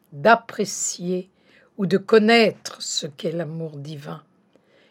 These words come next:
Il faut que l'amour cesse d'être divin pour qu'il soit admis par l'homme. <clears throat> Mais cela, c'est un phénomène de conscience extérieure superficielle.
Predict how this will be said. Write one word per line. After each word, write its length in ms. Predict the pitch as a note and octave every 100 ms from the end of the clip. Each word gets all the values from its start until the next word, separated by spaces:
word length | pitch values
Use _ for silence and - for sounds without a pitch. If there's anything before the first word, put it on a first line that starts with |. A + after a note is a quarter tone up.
| _
Il 160 | F#3+ D#3+
faut 240 | - A3
que 140 | G3 G#3
l'amour 520 | G#3 G3 G#3 G#3 -
cesse 960 | - - A#3 B3+ B3+ - - - - - - _ _ _ D3+
d'être 640 | C#3+ A3 G#3 G3+ - F#3+
divin 540 | D#3+ F#3+ D#3 F#3+ F#3 F#3+ _ _ _ _ _ _ -
pour 200 | G#3 -
qu'il 240 | A3 F3+
soit 560 | - - A3 F3+ F3 - -
admis 560 | - F3 F#3+ F3+ F3 F3 _ _ _ _ -
par 240 | F3+ C#3
l'homme. 460 | A3+ F#3 C#3+ C3+ - - _ _ _ _ _
<clears throat> 40 | C4 D#4 D4 - _ _ _ _ _ _ _ _ _ _ _ _ _ _ - - _
Mais 160 | G3+ B3
cela, 580 | B3 - A#3+ A3 A#3 C#4 _ _ _ _ _ -
c'est 380 | - G#3 -
un 80 | A3
phénomène 920 | - - C#4 A#3+ A3 G#3 G#3+ A3 G#3+ E3+
de 80 |
conscience 960 | F3+ - G3 - - G3+ F#3+ F#3 - -
extérieure 880 | B3 - - - F#3+ G3 F#3+ F#3+ F3+
superficielle. 1300 | - F3+ - E3+ - - D#3 - - F3 D3 C#3+